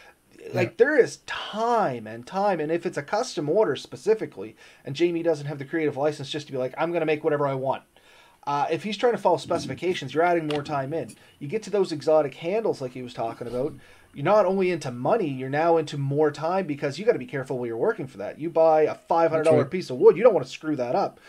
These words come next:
Speaker 1: 'cause now you're into
Speaker 2: Yeah.
Speaker 1: a thousand dollars worth of wood. And that's
Speaker 2: Yeah.
Speaker 1: just the knife, and now you're into the leather work. And then once it's all done, you gotta polish it all out and make it look nice before it goes out, because I, I don't think I've ever seen something of yours go out and it wasn't just absolutely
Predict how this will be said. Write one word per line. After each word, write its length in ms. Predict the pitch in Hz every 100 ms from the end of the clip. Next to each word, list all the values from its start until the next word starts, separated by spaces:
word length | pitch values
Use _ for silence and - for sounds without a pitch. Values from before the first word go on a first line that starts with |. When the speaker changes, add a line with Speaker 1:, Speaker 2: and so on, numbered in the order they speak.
| -
Speaker 1:
'cause 140 | - 143
now 80 | 233
you're 140 | 196
into 160 | 151 139
Speaker 2:
Yeah. 80 |
Speaker 1:
a 80 | 135
thousand 480 | 139 233 240 - 139
dollars 320 | - - 165
worth 160 | 143 156
of 100 | 143
wood. 240 | 131 101 - - - -
And 180 | - 202
that's 260 | 226 247 -
Speaker 2:
Yeah. 80 | 135
Speaker 1:
just 160 | -
the 140 | - 160
knife, 420 | 160 - 381 -
and 140 | 143
now 180 | 156 233
you're 240 | 311 247 208
into 560 | 190 - 185 160 151
the 140 | 143 135
leather 420 | 131 196 320 226
work. 260 | 120 113
And 120 | 151 196
then 100 | 240
once 200 | 233 202
it's 120 | 220
all 160 | 202
done, 380 | 190 190 214 247 - _ _
you 100 | -
gotta 180 | 269 240
polish 480 | - 202 220 214 196
it 60 | 196
all 220 | 190 190
out 120 | 226
and 100 | 185
make 140 | 190 190
it 40 |
look 240 | 160 214
nice 220 | 185 185 185
before 260 | 147 185
it 80 | 170
goes 180 | 170 156
out, 200 | 240 220
because 280 | 156 156 143
I, 340 | 160 202 180 -
I 80 | 202
don't 160 | 233 202
think 140 | 196
I've 160 | 127 - -
ever 240 | 185 185
seen 240 | 160 151
something 240 | 147 156 151
of 60 |
yours 240 | 143 151 147
go 120 | 139
out 220 | 139 147 - - _
and 160 | 156
it 80 | 147
wasn't 320 | 139 143 135
just 220 | 127 127 -
absolutely 640 | 135 131 131 131 131 135